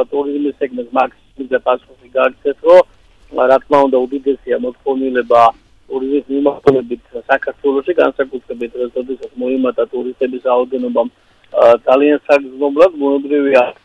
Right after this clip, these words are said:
ერთი ან ორი კოლეჯი ამის უზრუნველყოფას ვერ გააკეთებს, მიუხედავად იმისა, რომ გეოგრაფიულად დაფარვა საკმაოდ დიდია, როგორც დედაქალაქში, ესევე ბუნებრივი აჭარაში, მათ შორის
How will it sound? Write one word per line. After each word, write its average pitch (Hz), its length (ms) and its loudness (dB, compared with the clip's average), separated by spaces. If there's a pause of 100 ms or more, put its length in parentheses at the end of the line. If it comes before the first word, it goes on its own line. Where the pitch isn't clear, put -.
ერთი 147 320 0
ან 147 140 4
ორი 147 200 4
კოლეჯი 135 420 2
ამის 131 320 0
უზრუნველყოფას 135 600 -4
ვერ 127 220 -6
გააკეთებს, 135 680 0
მიუხედავად 127 640 -2
იმისა, 127 280 -10
რომ 120 140 -10
გეოგრაფიულად 127 840 -2
დაფარვა 127 520 0 (460)
საკმაოდ 135 420 0
დიდია, 139 320 0
როგორც 131 340 0
დედაქალაქში, 131 760 -2
ესევე 127 360 -6
ბუნებრივი 131 560 -2
აჭარაში, 135 560 0
მათ 156 200 0
შორის 165 340 -4